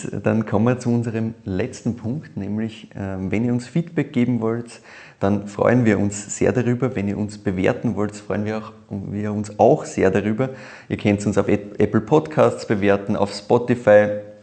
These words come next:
kann man uns folgen. Auch das hilft uns, dass wir ein bisschen mehr Aufmerksamkeit und ein bisschen mehr Sichtbarkeit kriegen. Auf unserer Website wein für wein mit U E Punkt A T könnt ihr vorbeischauen.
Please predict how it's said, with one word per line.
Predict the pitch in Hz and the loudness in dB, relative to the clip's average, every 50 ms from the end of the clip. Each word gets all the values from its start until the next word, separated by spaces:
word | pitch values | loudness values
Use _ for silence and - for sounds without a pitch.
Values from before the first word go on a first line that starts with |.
| _ _ _ _ _ - - | _ _ _ _ _ -16 -8
kann | - - 101 | -2 0 2
man | 101 92 | 2 4
uns | 104 107 107 | 2 0 -2
folgen. | - - 101 104 120 117 123 - | 0 2 4 4 4 4 2 0
Auch | 101 101 - | 0 -2 0
das | - - - 110 - - - | 0 0 0 0 -2 -6 -2
hilft | 127 127 131 123 - - | 0 0 0 -2 -2 -4
uns, | 120 113 113 - | -4 -4 -2 -2
dass | 104 101 | -2 0
wir | 107 101 | 0 0
ein | 101 98 | 0 -2
bisschen | - 104 117 107 | -4 -2 -2 0
mehr | 104 98 92 98 | 2 2 2 2
Aufmerksamkeit | 101 101 - 117 110 110 - - 107 98 - 104 95 92 - - - - - - - - | 2 2 2 0 0 0 -2 -6 -6 -4 -2 0 0 0 -2 -6 -14 -18 -18 -20 -14 -8
und | 101 101 101 98 101 | -4 -4 -2 0 -2
ein | 98 | -2
bisschen | - 104 104 101 | 0 0 0 2
mehr | 92 95 | 2 0
Sichtbarkeit | 101 - 160 165 160 - - 131 - - 107 104 104 - | 0 2 0 0 0 2 0 0 2 4 2 2 2 0
kriegen. | - 107 101 101 101 101 - - - - - - | 0 2 4 4 4 0 -4 -10 -14 -16 -14 -4
Auf | - - 101 104 | -2 0 0 2
unserer | 110 107 104 98 95 92 | 2 4 4 4 4 4
Website | 95 - - - - 113 90 - 80 | 2 0 0 0 0 0 0 2 2
wein | 90 87 92 107 110 | 4 4 4 2 0
für | 107 - 107 95 82 | 0 0 -2 0 0
wein | 92 85 95 104 101 | 0 0 0 0 -2
mit | 98 95 - - - | -2 -4 -6 -6 -6
U | 101 101 - | -4 -4 -2
E | 98 92 98 110 113 | -4 -4 -4 -4 -6
Punkt | 107 - - - 120 113 107 - - - | -8 -10 -6 -6 -4 -4 -4 -8 -8 -8
A | 120 - | -8 -8
T | - - - 139 151 | -4 0 2 2 2
könnt | 143 - 123 110 117 - | 2 0 -2 -2 0 -2
ihr | 101 | -2
vorbeischauen. | - 104 - 95 95 98 98 - 101 98 98 | 0 0 2 4 2 2 2 0 0 -2 -2